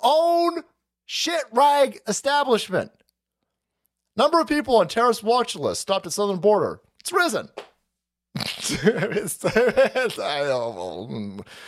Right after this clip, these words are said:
I mean, listen, it's, uh, it, it's written at a level that I can't comprehend, boys. People on terrorist watch list.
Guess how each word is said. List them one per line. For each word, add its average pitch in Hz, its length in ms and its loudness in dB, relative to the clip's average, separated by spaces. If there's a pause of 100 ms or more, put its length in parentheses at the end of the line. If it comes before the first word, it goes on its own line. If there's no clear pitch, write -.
(1040)
I 110 160 -2
mean, 127 520 -4
listen, - 360 -8
it's, - 400 -8
uh, 107 360 0
it, 110 200 -8
it's 110 240 -8
written 135 560 -10 (420)
at 98 280 -4 (120)
a 113 60 0
level 127 300 0
that 101 120 0
I - 80 -10
can't - 260 -16
comprehend, 110 520 -8
boys. 98 340 -4 (760)
People 151 260 -6
on 147 120 -2
terrorist 147 420 -2
watch 156 300 -2
list. - 360 -8